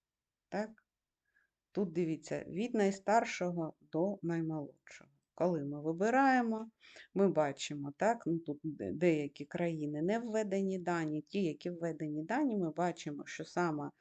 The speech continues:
е, найстарша країна в цьому списку — це Сан-Марино, от її дата утворення, так. Е, наймолодша країна — це от Словаччина, от її дата утворення. Це ми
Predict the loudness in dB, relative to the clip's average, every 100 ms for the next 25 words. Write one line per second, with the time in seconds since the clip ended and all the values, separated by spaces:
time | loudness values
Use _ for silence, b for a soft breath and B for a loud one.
0 | B B B B 0 2 2 2 0 0
1 | 0 0 -4 -4 -2 0 2 2 2 -2
2 | _ _ _ -2 2 2 0 -2 -4 -4
3 | -10 -10 -8 0 0 2 0 -2 -6 -10
4 | -6 -4 -6 -8 -8 -4 -4 -4 -6 -8
5 | -10 -10 -10 -12 -14 -16 _ -4 -4 -4
6 | -12 B B B 0 2 4 2 2 2
7 | 4 2 2 0 2 2 2 2 0 2
8 | 2 0 -2 -4 0 0 -2 -4 -6 -6
9 | -2 -2 -2 -6 -10 -12 -12 -6 -4 -4
10 | -6 -12 -10 -6 -6 -4 -8 -8 -18 -18
11 | -18 -20 -20 _ _ _ _ _ B B
12 | B B B -10 -10 2 4 6 4 2
13 | 2